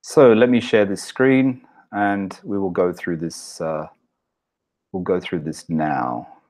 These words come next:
Once again, I apologize for the delays in this video. Uh, I haven't done a live stream before, as you guys know. I thought I'd try it. I know it's gonna be a bit raw. I know it's gonna be a bit annoying,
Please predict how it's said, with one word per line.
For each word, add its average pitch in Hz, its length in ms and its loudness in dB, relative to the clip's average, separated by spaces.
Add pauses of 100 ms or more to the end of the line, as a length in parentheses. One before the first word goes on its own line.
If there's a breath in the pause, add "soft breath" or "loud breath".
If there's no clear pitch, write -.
(1160)
Once 98 220 -2
again, 113 260 4
I 107 100 8
apologize 120 680 6
for 117 120 0
the 110 80 4
delays 113 420 6
in 117 80 2
this 101 180 0
video. 107 580 2
Uh, 90 280 4
I 92 60 -2
haven't 135 260 4
done 123 100 8
a 117 80 6
live 110 240 4
stream 110 200 -2
before, 107 280 0
as 98 100 0
you 104 80 -2
guys 101 280 2
know. 104 140 2
I 98 80 4
thought 107 220 2
I'd 95 140 2
try 120 400 6
it. 117 140 2 (440)
I 104 80 -4
know 135 180 4
it's 139 120 0
gonna 123 160 4
be 113 140 2
a 104 40 0
bit 107 160 -2
raw. 107 360 6
I 107 60 6
know 110 140 6
it's 117 120 2
gonna 110 180 2
be 104 140 -2
a 101 40 0
bit 104 160 -2
annoying, 101 560 0